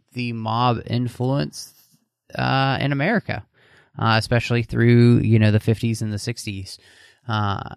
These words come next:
and on into the seventies. So it, it's just really good. Um, the de-aging doesn't quite always work, but it's never been enough for me to be totally pulled out. And Al Pacino's fantastic.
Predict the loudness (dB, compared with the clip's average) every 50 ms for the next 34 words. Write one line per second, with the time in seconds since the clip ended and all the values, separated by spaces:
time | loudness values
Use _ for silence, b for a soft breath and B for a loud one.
0 | -12 -10 -8 -6 -4 -4 -4 -4 -4 -4 -6 -6 -8 -8 -8 -8 -6 -2 -2 0
1 | 0 0 -2 -2 -4 -4 -4 -4 -4 -2 -2 -2 -2 -4 -6 b b b b b
2 | b b b b -8 -8 -6 -4 -4 -4 -4 -6 -12 _ -16 -8 -6 -4 -4 -4
3 | -4 -6 -8 -6 -4 -2 0 0 0 -2 -2 -6 -6 -4 -2 -2 -2 -2 -4 -8
4 | -10 -12 -16 _ _ _ _ _ _ _ _ _ _ _ _ _ -6 -6 -6 -6
5 | -6 -6 -6 -6 -6 -2 0 0 0 0 0 -2 -2 -2 -2 -2 -4 -6 -8 -10
6 | _ -6 -6 -4 -4 -6 -8 -10 _ -10 -6 -4 -2 2 2 2 2 0 -2 -2
7 | 0 0 0 2 0 0 -2 -2 -2 -2 0 0 0 0 -2 -8 -14 -18 -18 -20
8 | _ _ _ _ _ _ _ _ 0 0 0 0 -4 -2 -2 0 2 2 2 2
9 | 2 2 2 0 0 0 0 0 -2 -2 0 2 2 2 2 2 0 -2 0 -2
10 | -4 -4 -4 _ -6 -2 0 0 0 0 0 -2 -2 -2 -4 -2 -2 -2 0 2
11 | 2 2 4 2 2 -2 -4 -10 _ _ _ -2 0 0 0 0 -2 -4 -2 -2
12 | -2 -2 -2 -4 -4 -4 -4 -2 -2 -2 -2 -2 -4 -4 -2 -2 -2 -2 -4 -6
13 | -6 -6 -8 -8 -10 -12 -12 -12 -14 -20